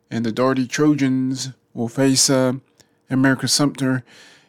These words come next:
And last year, it was a battle of first-year head coaches up in Americus, with, uh,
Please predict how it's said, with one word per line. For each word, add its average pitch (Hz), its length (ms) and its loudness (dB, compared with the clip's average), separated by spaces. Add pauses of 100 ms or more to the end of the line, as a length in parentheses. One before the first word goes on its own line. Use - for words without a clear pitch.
(140)
And 120 120 -6
last 135 360 0
year, 139 440 4
it 131 60 -12
was 127 160 -4
a 123 60 -4
battle 127 320 0
of 123 100 -6
first-year 135 680 0 (280)
head 131 220 -4
coaches 143 520 0
up 135 140 -6
in 131 100 2
Americus, 147 800 0 (1700)
with, 120 220 -4
uh, 123 400 2